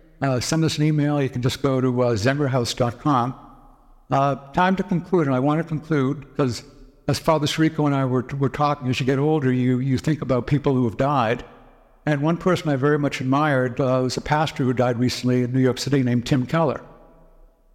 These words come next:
Uh, and Tim Keller really taught me a lot about his, about understanding our relations as people God created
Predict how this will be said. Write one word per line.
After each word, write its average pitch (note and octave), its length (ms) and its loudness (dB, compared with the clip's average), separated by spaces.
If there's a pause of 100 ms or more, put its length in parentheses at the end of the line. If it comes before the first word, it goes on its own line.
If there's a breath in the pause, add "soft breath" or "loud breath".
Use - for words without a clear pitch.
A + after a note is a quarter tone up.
Uh, C3+ 420 2
and D3+ 180 -4
Tim G#3 220 4
Keller F3+ 340 2
really A3 240 2
taught F#3 280 0
me D#3+ 60 0
a C#3 80 2
lot D3 300 2
about B2+ 320 0
his, D#3 280 -2
about C#3+ 460 -2
understanding D#3 720 0 (580)
our E3+ 180 4
relations D#3 640 2
as C3 200 2
people E3+ 340 -2
God C#3+ 320 0
created A#2+ 560 -2